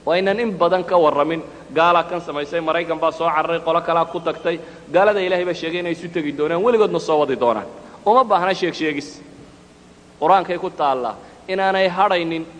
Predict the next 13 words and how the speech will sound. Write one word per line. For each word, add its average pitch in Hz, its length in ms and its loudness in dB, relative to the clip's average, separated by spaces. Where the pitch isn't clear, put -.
inaad 202 220 0
ama 208 200 2
raacdo, 156 440 0
ama 202 120 -2
ay 220 80 -2
kaa 208 140 -2
takhallusaan 196 520 -4
un 196 80 -6
mooyaane 185 380 -2
de. 139 140 -10
Iyagu 185 260 -2
waa 196 100 6
kaa, 190 440 2